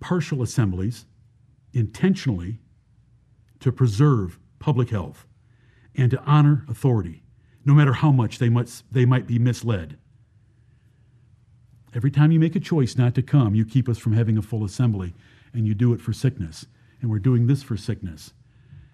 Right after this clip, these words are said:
And so there's sixty-five percent of us here, and there's thirty-five percent of us not here,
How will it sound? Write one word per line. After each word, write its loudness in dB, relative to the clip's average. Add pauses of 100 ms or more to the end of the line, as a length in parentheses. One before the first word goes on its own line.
(140)
And -8
so -4
there's -6
sixty-five -4
percent 0
of -2
us -6
here, 0
and -2
there's -8
thirty-five -2
percent -2
of -4
us -8
not -2
here, -4